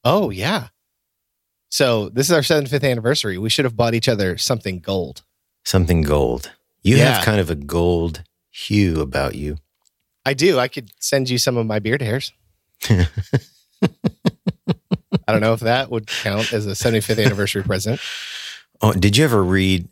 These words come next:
Speaker 2: when you were a kid, okay, in the library at school, there was this book called Where the Sidewalk Ends.
Speaker 1: Yes! Shel Stevenson.
Speaker 2: Shel, yeah. So he's got a, a, <laughs> there's a poem in there about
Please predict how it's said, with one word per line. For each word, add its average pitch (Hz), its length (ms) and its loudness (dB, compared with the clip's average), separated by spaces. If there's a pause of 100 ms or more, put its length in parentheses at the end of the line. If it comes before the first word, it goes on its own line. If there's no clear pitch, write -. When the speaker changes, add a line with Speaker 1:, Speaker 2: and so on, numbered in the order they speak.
Speaker 2:
when 98 180 2
you 98 100 4
were 104 100 6
a 104 60 2
kid, 71 540 -6
okay, 73 360 -6 (320)
in 92 160 0
the 87 100 0
library 90 520 2
at - 120 -8
school, 73 320 -6
there 76 160 -6
was 78 160 -6
this 85 160 -4
book 82 380 -6
called 78 260 -4
Where 80 260 0
the 76 120 -6
Sidewalk 78 640 -2
Ends. - 640 -6
Speaker 1:
Yes! 247 720 2
Shel 170 260 2
Stevenson. 127 480 -2
Speaker 2:
Shel, 104 320 4 (260)
yeah. 82 280 -2 (260)
So 101 160 2
he's 101 260 2
got 98 360 0 (320)
a, 92 120 -4 (280)
a, 87 120 0 (720)
<laughs> - 200 -6
there's 101 180 2
a 98 60 -2
poem 110 340 0
in 85 80 -2
there 82 240 -4 (500)
about 80 440 -2